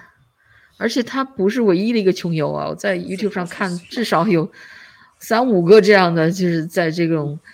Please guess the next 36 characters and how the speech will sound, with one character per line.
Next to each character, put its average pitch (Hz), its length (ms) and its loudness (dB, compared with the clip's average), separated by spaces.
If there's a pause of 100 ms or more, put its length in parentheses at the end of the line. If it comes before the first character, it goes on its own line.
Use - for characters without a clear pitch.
(260)
高 180 200 0
寒 165 200 -4
地 165 120 2
带 160 120 0
穷 147 240 -6
游 139 160 -4
的。 131 80 -6
我 139 60 -4
看 190 160 -4
到 185 60 -4
一 180 40 -6
个 185 80 0
小 170 200 -4
伙 160 160 -4
子 147 80 -4
还 165 120 -6
跑 147 200 -8
到 151 120 -2
东 196 300 -2
北 160 240 -2
去 - 180 -8
穷 139 160 -10
游， 135 140 -8
就 190 140 4
是 185 80 2
在 180 160 2
大 170 260 -2
冬 175 180 -4
天， 170 220 -2
现 185 240 -2
在 175 160 0
这 170 140 -8
么 160 120 -8 (120)
大 165 180 -4
冬 165 160 -8
天 165 240 -6